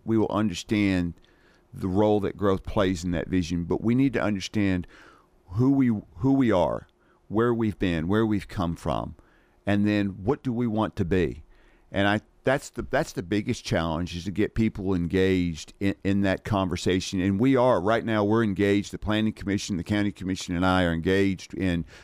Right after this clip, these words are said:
establishing that through our next twenty-year growth plan. And so that's the biggest challenge: coming up with that vision, that plan, that then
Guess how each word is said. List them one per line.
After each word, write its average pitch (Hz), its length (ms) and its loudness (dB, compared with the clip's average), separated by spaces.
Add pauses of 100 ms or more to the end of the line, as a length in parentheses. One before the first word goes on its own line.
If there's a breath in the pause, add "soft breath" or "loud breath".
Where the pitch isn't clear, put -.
(120)
establishing 95 680 -2
that 87 320 -2
through 87 420 2 (220 soft breath)
our 90 180 2
next 87 300 -6
twenty-year 87 480 0
growth 80 300 -2
plan. 67 340 -4
And 82 140 -6
so 92 160 0
that's 135 340 -2
the 110 100 -8
biggest 85 300 -4
challenge: 76 400 -4
coming 139 340 0
up 107 160 -2
with - 140 -8
that 92 240 2
vision, 95 440 0
that 87 200 -2
plan, 95 460 0 (320 loud breath)
that 92 260 0
then 104 340 0